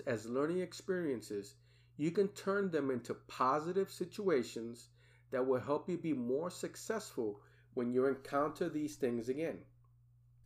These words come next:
Your thoughts alone have a significant bearing on your overall well-being, so always do whatever you can in your power to remain optimistic. Don't worry that not everything is working your way.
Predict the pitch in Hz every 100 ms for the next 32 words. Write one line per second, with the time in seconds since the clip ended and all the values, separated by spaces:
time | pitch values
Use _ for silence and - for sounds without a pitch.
0 | - - - - 135 190 202 233 208 208
1 | 185 180 175 151 135 123 117 117 - 117
2 | 117 117 143 143 170 175 165 131 143 135
3 | 117 113 - 110 110 107 120 127 127 139
4 | 139 135 131 117 120 113 113 98 - -
5 | - - - - 139 135 - 190 208 156
6 | 107 107 - - - 113 151 165 127 127
7 | 151 190 214 202 - 170 143 135 127 120
8 | 120 - 160 143 120 113 - 117 110 120
9 | 131 139 - 113 - 127 120 135 - -
10 | - - - - - - - 110 139 180
11 | 185 196 196 175 139 131 127 160 170 190
12 | 196 - 143 127 110 117 127 123 139 147
13 | 151 180 123